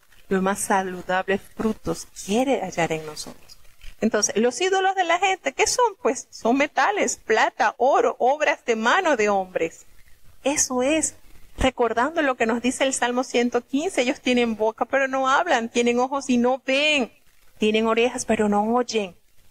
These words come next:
Tampoco hay en ellos espíritu, no lo hay. Entonces, ¿por qué claudicar? Ahorita nosotros podemos decir, "Bueno, pero no, no, nosotros no tenemos un ídolo, ni adoramos a nadie así". Hermano,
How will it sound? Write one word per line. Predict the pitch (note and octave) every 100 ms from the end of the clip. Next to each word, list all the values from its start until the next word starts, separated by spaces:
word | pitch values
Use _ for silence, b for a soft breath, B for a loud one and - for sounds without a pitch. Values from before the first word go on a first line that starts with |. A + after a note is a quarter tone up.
| -
Tampoco | - G#3+ G#3 - B3+ A3+ G3+
hay | F#3 G3
en | F#3+
ellos | G3 G3+ -
espíritu, | F#3+ - - G3 G3+ - F#3
no | F#3+ G3+
lo | G#3 G3+ -
hay. | A3 A3+ G3+ F3+
Entonces, | E3+ F3+ A3 B3 A#3+
¿por | G#3 G3
qué | _ A#3 B3
claudicar? | - A3+ G3+ F#3+ - A#3 C4+ G3 b b b b b b
Ahorita | B3 C4 C#4 D#4
nosotros | D4+ D4 D4+
podemos | D#4 C#4+ D#4
decir, | D4 - G#3+
"Bueno, | B3 B3+
pero | - F#3+
no, | F3+
no, | F3+ F3+ E3+
nosotros | - F3+ F3+ G3+
no | A#3
tenemos | C#4 C#4 E4
un | D4
ídolo, | C#4 G4+ C4 A#3+
ni | A3
adoramos | G3+ G3 C4 E4+
a | D#4
nadie | A3 D4 F4+
así". | - A#3+ B B B B -
Hermano, | F#3+ F#3+ A#3+ E4 A#3